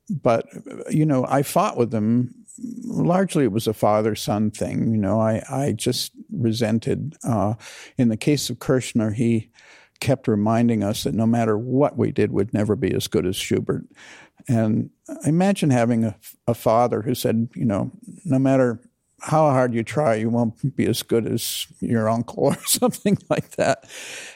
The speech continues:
And, uh, in the case of Earl Kim, I just felt that he, he was a lovely man, but his model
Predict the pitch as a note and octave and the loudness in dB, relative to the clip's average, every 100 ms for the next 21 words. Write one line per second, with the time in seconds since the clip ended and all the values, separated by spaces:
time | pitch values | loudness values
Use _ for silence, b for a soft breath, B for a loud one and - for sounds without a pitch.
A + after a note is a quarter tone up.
0 | B - D#3 D#3 D#3 D3 D#3+ D3+ D3+ D3 | B 2 4 4 2 2 4 4 4 2
1 | E3 D#3 E3+ E3+ G3 F#3+ - F3+ F3+ F3 | 0 0 2 4 2 2 0 2 2 2
2 | - G#3 F#3+ F3 F2 - D3+ E3+ F#3 - | 2 2 4 0 -4 -2 0 2 0 -2
3 | - F3+ E3 - C#3+ - E3+ D3+ D3+ C#3+ | 0 2 2 0 -2 0 0 2 2 0
4 | B B B B B - E3+ F3+ E3 E3 | B B B B B -6 0 2 4 4
5 | D#3+ G#3+ F3+ C3 A2+ G#2+ A2+ A2+ G#2+ - | 4 4 2 2 2 0 0 2 0 -2
6 | - - D#3+ C#3 B2+ - B2+ C3+ E3 F3+ | -16 -4 0 0 0 0 2 4 4 4
7 | A2+ G#2+ - - | 2 2 -4 -20